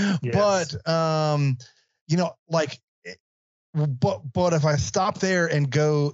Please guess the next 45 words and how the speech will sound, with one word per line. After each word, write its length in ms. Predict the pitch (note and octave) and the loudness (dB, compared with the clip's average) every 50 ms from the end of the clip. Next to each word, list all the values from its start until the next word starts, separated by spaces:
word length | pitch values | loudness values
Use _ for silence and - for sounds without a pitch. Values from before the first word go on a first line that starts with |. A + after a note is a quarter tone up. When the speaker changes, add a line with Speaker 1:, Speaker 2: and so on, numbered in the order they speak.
| _ - | _ -10
Speaker 2:
back 320 | D3+ B2 B2+ C#3+ C#3 C3 G#2 | -6 -2 0 0 0 -2 -2
to 120 | - C#3+ | -2 0
your 160 | B2 A#2 A2+ | 0 2 2
notes, 540 | A2+ B2 D#3 D3+ B2+ A2+ A2+ A2+ A2+ - - | 2 2 4 2 2 2 0 0 -2 -6 -8
the, 520 | B2+ A2+ A2 A#2 A#2+ A#2+ A#2 A2+ A2+ A2 A2+ | -8 -6 -2 0 0 2 2 2 0 0 -2
the 180 | A#2 B2+ B2+ A#2+ | 0 -2 0 0
hard 340 | G#2 C3+ D3+ D#3+ E3+ D#3 C3 | 2 2 2 2 0 -2 0
thing 280 | - C#3 B2 A#2+ A#2 A#2 | 0 0 2 2 2 2
is, 460 | A#2 A2+ A2+ A2+ A2+ A2+ A2+ - - | 2 2 2 2 2 2 0 0 0
like, 180 | C#3 B2+ B2 A#2 | 0 0 2 2
how 220 | A#2 C3 C3+ C#3 | 2 2 2 2
do 80 | C#3+ D3+ | 2 2
you 120 | D3+ D3+ | 2 4
have 300 | C#3 C#3 C3+ B2+ A#2 A2+ | 4 4 2 2 0 0
Disney 640 | A2 B2+ B2+ B2 A#2 D3 D3 D#3+ E3+ F#3 G3 G3 F#3 - | 0 2 2 2 0 0 0 2 2 2 0 -2 -2 -2
without, 460 | C#3 C#3 C3 C#3+ C3+ C3 C3 C3+ _ _ _ _ _ _ _ - | -2 0 2 2 2 0 0 -2 _ _ _ _ _ _ _ -4
at 120 | E3 E3+ D#3+ | -2 -2 0
least 300 | E3 F#3 F#3+ E3 - - | 0 0 0 -2 -2 -2
for 100 | E3+ D#3+ | 0 2
me, 500 | D3+ D#3 D#3+ F3+ A3+ C#4 F4 F4+ F4 - - - - - - | 2 2 2 2 2 2 0 0 -2 -4 -8 -16 -16 -6 -2
the 100 | E3 E3 | -2 -2
cartoons 600 | C3 - F3+ F3+ E3+ C3+ - F3 F3 E3 D3 B2 | 2 2 2 2 0 0 -2 0 0 0 0 0
that 120 | D3 D3+ | 0 2
I 140 | D#3 D#3 E3 | 2 2 0
grew 220 | D3+ C#3 D3+ D3+ | 0 0 0 0
up 80 | C#3 B2+ | 0 0
watching 400 | B2+ C#3 E3 G3+ A3 - E3+ C#3 | 0 2 2 2 2 0 0 0
on 120 | C3+ B2+ A#2+ | 0 0 0
Saturday 320 | - D3 C#3 C3 B2+ B2 C3 | 0 0 0 0 0 0 0
morning, 340 | C3 C3 C3 C3 C3 B2+ B2+ - - - - | 0 0 2 2 0 0 -2 -6 -14 -10 -4
there 100 | D3+ D#3 | -2 0
was 160 | D#3 D#3 C#3 | 0 2 0
always 500 | - - D3+ D#3 E3 F3 F3 E3+ D#3+ D3 - | 0 0 0 2 2 2 2 2 0 0 -2
some 340 | - - D3+ D3 C#3+ C3+ A#2+ | -2 -2 0 0 0 0 -2
Chip 220 | - D#3+ D3 C#3+ | -2 -2 0 0
and 100 | D3 C3 | 0 2
Dale 220 | C#3 C#3 C#3 C3+ C3 | 2 2 2 2 2
and 80 | B2+ B2 | 2 2
Donald 300 | C3+ C3 C3 B2+ A#2+ A2+ | 2 2 2 0 0 0
Duck, 220 | C3 C3 B2 A#2+ _ _ - | 0 0 0 -2 _ _ -6
like, 340 | B2+ B2+ B2 B2 A#2 A#2 - - _ _ _ _ _ - | -2 0 0 0 -2 -4 -8 -16 _ _ _ _ _ -6
crazy, 440 | - E3 D3+ C#3+ C#3 B2+ A2+ C#3+ C3 B2+ | -2 0 2 2 2 0 0 0 0 0
hilarious 520 | C3 C3 C3 C3 B2 B2 A#2+ A#2 A2+ - | 0 0 2 2 2 2 2 0 0 -2
fight 360 | - - D3+ C3+ C3 B2+ - - | -2 0 0 0 0 0 -2 -4
that 140 | B2+ A#2 | -4 -4